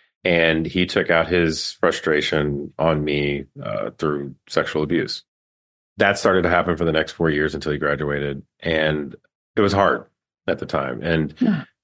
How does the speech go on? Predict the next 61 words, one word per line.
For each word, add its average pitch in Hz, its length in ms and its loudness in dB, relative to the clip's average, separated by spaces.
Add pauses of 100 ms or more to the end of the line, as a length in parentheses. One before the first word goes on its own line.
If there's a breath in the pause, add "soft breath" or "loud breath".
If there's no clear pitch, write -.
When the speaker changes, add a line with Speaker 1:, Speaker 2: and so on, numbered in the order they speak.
(180)
Speaker 1:
you 104 80 4
know, 95 40 6
we've 107 120 4
all 110 180 6
go 101 140 4
through 95 140 2
transformation. 82 840 2 (140)
But 87 200 2
then 87 240 4
after, 90 340 2
when 85 100 4
I 82 80 4
come 82 200 0
back, 104 400 2
you 98 120 -2
know, 80 120 0
from 165 220 0
that 160 180 2
window 80 240 0
of 73 80 -4
time, 107 440 2
I'm 87 160 -2
like, 85 220 0
"Oh, 131 200 4
okay, 90 280 2
now 92 260 4
I 82 300 4 (1000)
am, 90 440 4 (800 soft breath)
what 107 160 4
am 101 180 4
I?" 73 280 2 (120)
You 95 120 4
know, 82 140 4
'cause 87 160 0
then 90 140 4
you 85 120 2
lose 98 280 4
all 87 180 4
aspects 85 500 0
of, 80 240 2
like, 82 140 2
Speaker 2:
Mm-hmm. 135 80 4
Speaker 1:
this 95 140 2
innocence 98 480 0
that 78 140 -2
you 80 180 0
are. 85 340 4
And 90 200 0
what 87 100 4
I 85 60 4
think 110 220 2
is 92 100 0
most 85 180 2
interesting 87 340 -2
is 78 100 2
about 80 140 2
when 78 100 -4
you 78 100 -4
grow 78 240 2
up 87 160 2
between 78 640 -2